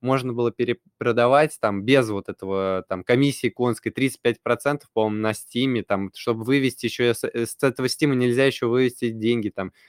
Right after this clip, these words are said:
через десять костылей, там, вас еще обманут, там, это, это просто какой-то ужас. То есть в крипте, э, ну, грань вот этого владения этого скина,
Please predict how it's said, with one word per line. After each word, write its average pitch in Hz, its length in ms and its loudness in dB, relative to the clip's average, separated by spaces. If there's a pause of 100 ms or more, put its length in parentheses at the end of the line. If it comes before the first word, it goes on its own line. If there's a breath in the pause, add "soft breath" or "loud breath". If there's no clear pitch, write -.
(120 soft breath)
через 123 220 2
десять 131 360 0
костылей, 123 600 2
там, 95 220 -2
вас 107 180 0
еще 123 180 0
обманут, 110 480 -2
там, 98 260 -6
это, 104 260 -6 (260 soft breath)
это 123 140 -4
просто 143 320 0
какой-то 131 420 0
ужас. 117 440 -2 (240 soft breath)
То 131 60 0
есть 123 120 -4
в - 40 -20
крипте, 170 600 4 (300 soft breath)
э, 113 440 4 (180)
ну, 123 280 -2 (360 soft breath)
грань 147 360 6
вот 120 160 0
этого 123 260 2
владения 135 640 4
этого 113 220 -2
скина, 104 380 -2